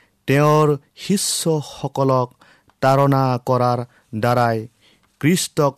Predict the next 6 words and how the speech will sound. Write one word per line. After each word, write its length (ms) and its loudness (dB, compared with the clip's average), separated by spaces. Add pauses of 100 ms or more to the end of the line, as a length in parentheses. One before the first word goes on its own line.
(180)
সম্পূৰ্ণ 600 0 (800)
প্ৰত্যাখ্যান 760 0 (100)
কৰিছিল 500 -2 (800)
আৰু 280 2 (420)
শিষ্যসকলে 1080 0 (440)
তেতিয়া 420 0